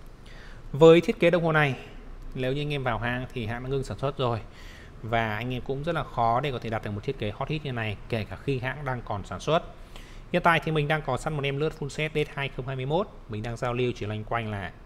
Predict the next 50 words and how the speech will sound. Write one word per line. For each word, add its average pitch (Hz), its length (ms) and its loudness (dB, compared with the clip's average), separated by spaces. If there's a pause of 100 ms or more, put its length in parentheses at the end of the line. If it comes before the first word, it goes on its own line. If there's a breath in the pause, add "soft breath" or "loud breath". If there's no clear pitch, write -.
(240)
ba 117 240 2
trăm 123 240 -4 (320)
tám 104 240 0
mươi 143 200 -6
lăm 127 200 -2
triệu 123 220 -4
mà 98 180 -8
thôi. 131 280 4 (640 loud breath)
Thế 208 80 4
anh 196 60 4
em 196 140 6
nào 175 100 6
mà 151 120 4
quan 156 220 4
tâm 151 220 2
về 131 200 2
một 120 300 0
trong 143 280 0
hai 143 180 0
thiết - 240 -4
kế 113 160 2
đồng 120 180 -2
hồ 117 100 -4
ngày 110 220 -4
hôm 139 140 -4
nay 156 260 4 (1000 loud breath)
thì 147 100 2
anh 156 100 4
em 156 100 2
có 156 60 -2
thể 143 140 2
nhắn 120 120 -2
tin, 160 260 2 (520 loud breath)
gọi 139 120 4
điện, 156 220 6 (360)
trò 139 160 2
chuyện 151 180 0
với 131 80 -2
mình 135 200 2
qua 131 140 0
số - 80 -6
điện 123 80 -4
thoại 123 140 -4
hotline 143 400 2 (460 loud breath)
không 190 320 8
chín 147 280 0
bảy 143 260 6 (460)
ba 139 320 4
chín 117 280 -2
ba 143 240 6